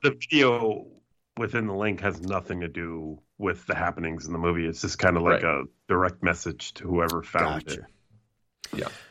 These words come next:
Speaker 2: Yeah.
Speaker 3: Now, Lo, you said, uh, it does feel long. You were thinking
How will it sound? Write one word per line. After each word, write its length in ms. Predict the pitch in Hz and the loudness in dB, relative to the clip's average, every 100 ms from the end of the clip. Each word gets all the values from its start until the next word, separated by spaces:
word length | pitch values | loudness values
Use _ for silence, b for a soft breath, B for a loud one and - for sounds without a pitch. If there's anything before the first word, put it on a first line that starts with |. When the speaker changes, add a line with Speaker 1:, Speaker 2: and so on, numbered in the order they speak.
| B B | B B
Speaker 2:
Yeah. 100 | 160 | 6
Speaker 3:
Now, 100 | 160 | 10
Lo, 100 | 165 | 12
you 160 | 170 | 10
said, 340 | 165 190 175 160 | 8 6 6 6
uh, 380 | 185 180 180 175 175 | 10 12 10 8 4
it 140 | 151 | 6
does 240 | 151 151 | 8 8
feel 880 | - - - 170 165 156 160 156 143 | 4 -12 -2 4 6 6 6 2 2
long. 400 | 123 139 147 156 | 8 10 10 6
You 100 | 127 | 0
were 180 | 113 113 | 0 -2
thinking 840 | - - 117 113 113 107 107 110 | -4 -6 -4 -4 -4 -4 -4 -6